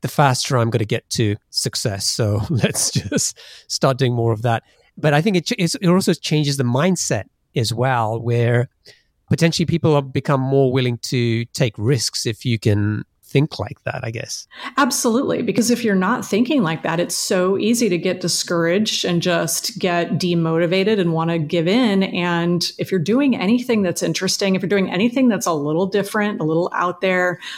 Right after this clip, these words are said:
Speaker 2: you're going to run into problems, challenges. People are gonna say no, they're not gonna get it. And you have to have that mindset in order to keep going and not give up.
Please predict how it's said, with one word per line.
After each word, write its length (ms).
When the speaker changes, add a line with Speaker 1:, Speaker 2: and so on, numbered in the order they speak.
Speaker 2:
you're 220
going 400
to 160
run 260
into 640
problems, 600
challenges. 760
People 320
are 60
gonna 160
say 220
no, 240
they're 160
not 160
gonna 140
get 240
it. 220
And 420
you 160
have 380
to 80
have 160
that 140
mindset 420
in 80
order 280
to 200
keep 200
going 280
and 100
not 160
give 140
up. 320